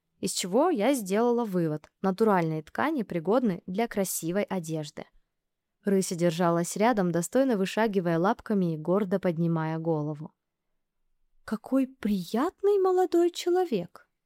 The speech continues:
заметила кошка, кивая на Лана Твердорука. «Мне так не показалось», ответила я, все-таки понемногу смиряясь с изменениями в моей жизни и с тем, что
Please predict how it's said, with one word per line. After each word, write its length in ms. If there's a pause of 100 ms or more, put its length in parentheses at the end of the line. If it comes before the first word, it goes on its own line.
(240)
заметила 600
кошка, 480
кивая 500
на 360
Лана 360
Твердорука. 760 (800)
«Мне 320
так 220
не 100
показалось», 760 (120)
ответила 480
я, 280
все-таки 380
понемногу 600
смиряясь 680
с 140
изменениями 720
в 40
моей 320
жизни 480
и 40
с 80
тем, 200
что 280